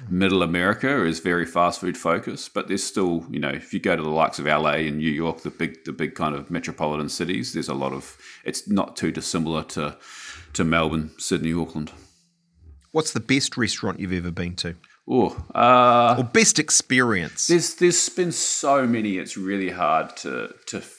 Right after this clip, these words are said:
Speaker 2: re-, to fig-, to remember them all. I did eat at a restaurant called Sarai in Melbourne over the weekend. It was a, it was a Filipino restaurant over fire by, uh, a really cool chef called Ross. That was, that was phenomenal. There's a
Speaker 1: So
Speaker 2: rest-
Speaker 1: what's that, pig?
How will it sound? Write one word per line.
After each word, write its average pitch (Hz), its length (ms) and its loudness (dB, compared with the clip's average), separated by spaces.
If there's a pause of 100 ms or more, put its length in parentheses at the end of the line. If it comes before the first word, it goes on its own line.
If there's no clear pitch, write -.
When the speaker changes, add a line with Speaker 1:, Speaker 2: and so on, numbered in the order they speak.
Speaker 2:
re-, 85 240 -6
to 95 80 -14
fig-, - 460 -12
to 78 80 -14
remember 80 380 -6
them 67 220 -6
all. 78 380 -10 (260)
I 95 100 2
did 107 220 -2
eat 98 280 0
at 73 40 -8
a 85 60 -6
restaurant 87 360 -6
called 92 200 -6
Sarai 87 680 2
in 82 200 -4
Melbourne 95 340 2
over 95 180 0
the 98 80 -4
weekend. 107 520 -2
It - 80 -4
was - 160 -10
a, 78 80 -8
it - 100 -14
was 85 180 -2
a 69 60 -8
Filipino 95 640 0
restaurant 95 460 2
over 82 120 -2
fire 98 480 6
by, 80 220 4 (520)
uh, 76 360 4
a 76 60 -2
really 85 260 0
cool 87 200 -2
chef - 260 -2
called 76 180 -4
Ross. 87 340 4
That - 160 -2
was, - 260 -10
that 95 160 -4
was - 120 -6
phenomenal. 85 640 0 (320)
There's 92 120 -6
a 98 40 2
Speaker 1:
So 120 100 6
Speaker 2:
rest- 123 80 6
Speaker 1:
what's 147 180 4
that, - 260 6
pig? 131 440 4